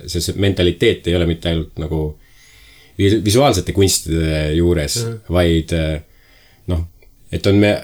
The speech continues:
Speaker 1: meil on ka ansamblid kutsutud nii, et, äh, kuulge, et, äh, meil ei ole üldse nii nagu suur üritus, et äkki saab, et nagu kõik ei tulegi, et saat-, saadate mingi vähendatud koosseisu.
Speaker 2: <laughs>
Speaker 1: Mis, noh, et nali naljaks, äh, see võib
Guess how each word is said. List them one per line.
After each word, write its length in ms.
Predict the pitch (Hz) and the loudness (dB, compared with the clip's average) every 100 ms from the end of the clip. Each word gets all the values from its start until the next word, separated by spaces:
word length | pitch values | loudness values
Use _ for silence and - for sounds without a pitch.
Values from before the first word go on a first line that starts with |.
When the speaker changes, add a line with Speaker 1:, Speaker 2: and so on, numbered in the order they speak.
| - | -6
Speaker 1:
meil 260 | 101 101 101 | -2 0 2
on 80 | |
ka 80 | 104 | 4
ansamblid 400 | 107 131 117 90 | 4 4 2 2
kutsutud 400 | 101 90 85 78 | 0 -2 -2 -2
nii, 140 | 87 82 | 0 0
et, 300 | 76 - 82 | -2 -6 -6
äh, 80 | 80 - | -4 -2
kuulge, 300 | 87 80 76 | -2 -2 -4
et, 160 | - | -4
äh, 160 | 80 80 82 - - - - - - | -4 -4 -8 -20 -20 -20 -20 -14 0
meil 180 | 196 151 | 4 6
ei 60 | |
ole 100 | 151 | 6
üldse 160 | 143 135 | 4 4
nii 220 | 135 117 | 6 6
nagu 100 | 101 | 4
suur 220 | 101 127 110 | 2 4 4
üritus, 320 | 123 85 - | 2 0 -4
et 160 | 82 | -2
äkki 240 | 101 - 90 85 | -2 2 2 2
saab, 240 | 85 95 80 | 2 0 -2
et 160 | - - | -4 -6
nagu 180 | 87 95 | -4 0
kõik 160 | 113 | 0
ei 80 | 90 | 2
tulegi, 320 | 110 85 73 | 2 2 -2
et 80 | - - | -8 -6
saat-, 240 | 92 - - | -4 -4 -8
saadate 400 | - 87 - 85 | -2 -2 -2 0
mingi 160 | 85 101 | 2 2
vähendatud 320 | 90 82 - | 0 -4 -6
koosseisu. 480 | - 95 117 - - 131 - 98 | -2 -2 -2 -4 -6 -8 -12 -16
Speaker 2:
<laughs> 380 | - - - 147 | -16 -20 0 2
Speaker 1:
Mis, 160 | 185 - - - | 2 0 -4 -2
noh, 120 | 104 95 - - _ - | -2 -2 -8 -20 _ -12
et 120 | 90 - | -8 0
nali 220 | 131 131 | 2 4
naljaks, 300 | 185 156 - - | 4 2 0 -4
äh, 440 | 87 98 101 101 90 - | -4 -2 0 0 -2 -4
see 240 | - - 127 | -4 0 4
võib 220 | 147 | 4